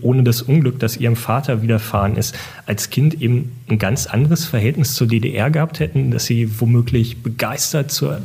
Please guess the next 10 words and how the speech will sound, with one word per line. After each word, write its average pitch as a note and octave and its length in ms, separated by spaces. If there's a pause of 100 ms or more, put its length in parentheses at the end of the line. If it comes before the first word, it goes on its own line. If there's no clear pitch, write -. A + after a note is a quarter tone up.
(120)
F A#2+ 160
D B2 120
J A2+ 260
gegangen D#3+ 400
wären? E3 280 (480)
Oder B2 220
ist - 220
das G#2+ 160
völlig - 380
absurd? - 640